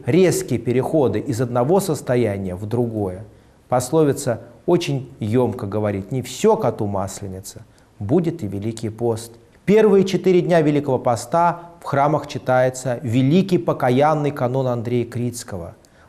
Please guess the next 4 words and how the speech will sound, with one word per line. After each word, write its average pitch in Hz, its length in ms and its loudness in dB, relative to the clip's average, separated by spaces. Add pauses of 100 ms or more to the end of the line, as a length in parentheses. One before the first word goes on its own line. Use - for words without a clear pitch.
пронзительное 147 720 0
творение 123 720 -2 (180)
святого 139 580 0
архипастыря 120 1040 -4